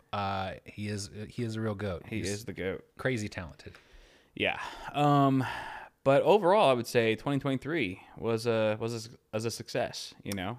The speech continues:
Speaker 1: Another year without catching covid.
Speaker 2: Did I? I caught covid. Oh, wait.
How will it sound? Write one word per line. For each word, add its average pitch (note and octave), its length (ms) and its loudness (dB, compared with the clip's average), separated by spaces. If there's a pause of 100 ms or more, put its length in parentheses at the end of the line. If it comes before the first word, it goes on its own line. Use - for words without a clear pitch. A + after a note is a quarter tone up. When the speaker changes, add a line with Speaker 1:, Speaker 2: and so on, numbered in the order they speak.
Speaker 1:
Another B2+ 260 4
year C#3+ 280 4
without A#2+ 400 0
catching A#2+ 400 -2
covid. A2+ 460 -2 (1040)
Speaker 2:
Did D3 200 -8
I? E3 500 -2
I C3 120 -2
caught - 260 -2
covid. C#2+ 320 -6 (100)
Oh, E3+ 260 6
wait. C3 420 2